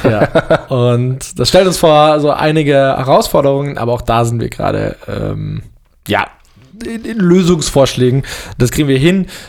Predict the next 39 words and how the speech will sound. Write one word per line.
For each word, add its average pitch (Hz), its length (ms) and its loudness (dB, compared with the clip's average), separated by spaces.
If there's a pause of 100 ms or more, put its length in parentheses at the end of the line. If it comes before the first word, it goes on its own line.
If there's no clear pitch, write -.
(140)
Ähm, 143 540 4
ihr 139 140 -2
werdet 131 240 2
dann 123 240 -2
demnächst 139 420 0
vielleicht 151 380 2
mal 127 320 0
was 117 120 -4
auf 117 80 -10
unseren 120 240 -6
Kanälen 117 300 -4
sehen, 120 220 -2
wenn 107 160 -2
wir 104 260 0
vor - 140 -4
Ort - 200 -6
sind, 110 400 -8
ähm, 104 260 -8
und 113 160 -8
produzieren. - 600 -6 (500)
Aber 131 180 2
das 127 220 2 (340)
raubt 135 280 2
uns 131 180 -2
gerade 120 540 0 (400)
sehr, 127 360 0
sehr 120 120 2
viel, 120 560 2
äh, 143 100 2
Nerv, 110 500 0 (360)
äh, 110 240 -2
im 110 80 -6
Alltag, 110 680 0
das 104 180 -8
zumindest 101 300 -8
im, 107 280 -8
im, 113 260 -10
im 120 140 -10
Business-Alltag. 117 680 -4